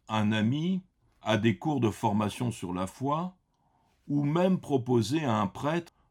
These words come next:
de monter ce parcours s'il n'existe pas encore. Offrir un catéchisme à celui de nos proches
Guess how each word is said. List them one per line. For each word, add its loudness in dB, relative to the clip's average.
de 6
monter 2
ce -2
parcours -2
s'il 0
n'existe 0
pas -4
encore. -2
Offrir 2
un 0
catéchisme -2
à 0
celui 2
de 4
nos 2
proches 0